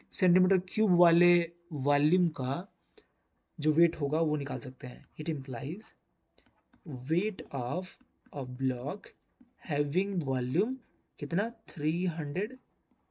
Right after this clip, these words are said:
सिक्सटी सेंटीमीटर क्यूब equal to निकल जाएगा, थ्री हंड्रेड सिक्सटी से मल्टीप्लाई कर देंगे बस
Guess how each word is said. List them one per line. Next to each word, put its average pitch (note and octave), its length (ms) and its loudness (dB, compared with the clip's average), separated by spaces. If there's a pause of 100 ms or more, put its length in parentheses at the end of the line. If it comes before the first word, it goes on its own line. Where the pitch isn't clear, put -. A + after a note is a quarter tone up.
(320)
सिक्सटी - 460 -6
सेंटीमीटर D3 760 -4
क्यूब C#3 380 -6 (1000)
equal D3+ 260 -2
to C#3+ 60 -4
निकल C#3+ 220 -2
जाएगा, C#3 300 -2
थ्री E3 460 -6
हंड्रेड D#3+ 240 -2
सिक्सटी D#3 260 -8
से F3 120 -4
मल्टीप्लाई E3 320 0
कर A3+ 120 6
देंगे G#3+ 220 4
बस G#3 280 -2